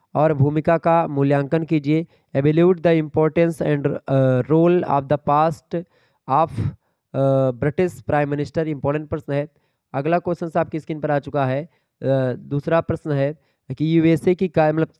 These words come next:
अ, हाँ, मतलब कि बारहवाँ प्रश्न है, यूएसए की, की न्यायपालिका की शक्तियों एवं कार्यों की विवेचना करें। Discuss the powers and functions of the judiciary of यूएसए। बहुत ही ज़बरदस्त प्रश्न है, इसको आप रट लीजिएगा,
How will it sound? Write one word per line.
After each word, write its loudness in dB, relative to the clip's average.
अ, -2
हाँ, 0
मतलब -2
कि -6
बारहवाँ 2
प्रश्न -4
है, 0
यूएसए 0
की, -6
की -2
न्यायपालिका 2
की -2
शक्तियों 0
एवं 0
कार्यों 2
की -2
विवेचना -2
करें। -4
Discuss 0
the 2
powers 2
and 2
functions -2
of 0
the 0
judiciary 2
of -4
यूएसए। 2
बहुत 0
ही -2
ज़बरदस्त 0
प्रश्न -2
है, 0
इसको -2
आप 0
रट 0
लीजिएगा, 0